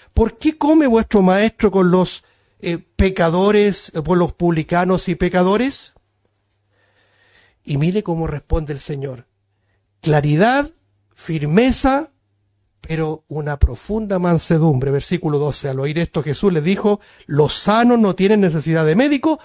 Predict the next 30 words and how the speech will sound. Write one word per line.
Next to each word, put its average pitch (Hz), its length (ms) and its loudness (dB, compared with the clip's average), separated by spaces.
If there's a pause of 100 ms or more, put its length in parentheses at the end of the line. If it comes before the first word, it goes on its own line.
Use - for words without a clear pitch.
(140)
sino 151 420 -8
que 147 100 -8
los 139 200 -10
enfermos". - 720 -14 (580)
¿Qué - 80 0
es 240 40 0
lo 269 80 -4
que 208 100 -4
está 185 180 -6
diciendo 175 360 -4
el 139 80 -10
Señor? 269 400 -12 (840)
Le 190 240 -2
está 190 240 -4
diciendo 277 500 -2
a 190 100 2
ellos 139 520 -8 (1500)
que 175 220 2
ellos 262 260 0
se 196 320 -4
creen 320 500 0
que 196 100 -6
están 165 320 -2
justos, - 640 -10 (140)
que 185 120 -2
ellos 208 200 0
se 180 180 -4
creen 277 460 2
que 226 120 -2
estaban 202 560 0